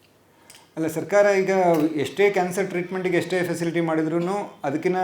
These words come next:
ಇಂಪಾರ್ಟೆಂಟ್ ಆಗಿ ಪ್ರಿವೆನ್ಷನ್ ಕಡೆ ಗಮನ ಹರಿಸಿದ್ರೆ ಒಳ್ಳೇದು. ಒಂದು ಸರ್ವೈಕಲ್ ಕ್ಯಾನ್ಸರ್‌ನ ವ್ಯಾಕ್ಸಿನ್ನ ಫ್ರೀ ಮಾಡ್ಬೋದು ಎಲ್ಲರಿಗೂ. ಯಾಕೆಂದ್ರೆ ಮಹಿಳೆಯರಿಗೆ ಎಲ್ಲರಿಗೂ, ಅದು ಮಕ್ಕಳಿಗೆ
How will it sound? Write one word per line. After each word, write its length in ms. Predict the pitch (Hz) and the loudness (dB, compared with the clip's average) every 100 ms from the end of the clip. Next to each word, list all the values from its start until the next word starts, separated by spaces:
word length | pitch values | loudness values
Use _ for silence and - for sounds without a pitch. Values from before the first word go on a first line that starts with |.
| 180 | 0
ಇಂಪಾರ್ಟೆಂಟ್ 500 | 170 170 170 175 165 | -2 2 0 0 -2
ಆಗಿ 180 | 165 175 | 0 -2
ಪ್ರಿವೆನ್ಷನ್ 500 | 165 156 175 175 170 | -2 0 0 -2 -2
ಕಡೆ 180 | 170 165 | -2 -2
ಗಮನ 260 | 156 151 | -2 -2
ಹರಿಸಿದ್ರೆ 300 | 147 - 147 | -4 -4 -2
ಒಳ್ಳೇದು. 440 | 147 120 110 107 - - | 0 0 -4 -8 -14 -10
ಒಂದು 260 | 135 175 185 | -4 0 2
ಸರ್ವೈಕಲ್ 480 | 180 175 180 185 | 2 0 0 0
ಕ್ಯಾನ್ಸರ್‌ನ 480 | 175 165 165 165 165 175 185 156 | 0 -2 -2 -6 -2 -2 -4 -4
ವ್ಯಾಕ್ಸಿನ್ನ 460 | 147 147 175 175 | -6 -4 -4 -2
ಫ್ರೀ 200 | 160 143 | -2 -2
ಮಾಡ್ಬೋದು 420 | 143 123 104 110 107 - | -2 -2 -4 -8 -10 -10
ಎಲ್ಲರಿಗೂ. 340 | 123 127 113 - - - _ _ _ _ _ - | -2 -2 -2 -10 -18 -20 _ _ _ _ _ -14
ಯಾಕೆಂದ್ರೆ 360 | 127 147 143 139 | -6 -4 -2 -2
ಮಹಿಳೆಯರಿಗೆ 440 | 139 143 147 139 | 0 0 0 0
ಎಲ್ಲರಿಗೂ, 680 | 139 143 143 147 165 190 - | 0 0 0 -2 -4 -6 -10
ಅದು 200 | 139 147 | -2 0
ಮಕ್ಕಳಿಗೆ 640 | 143 131 165 147 120 - - | 0 0 2 2 0 -8 -18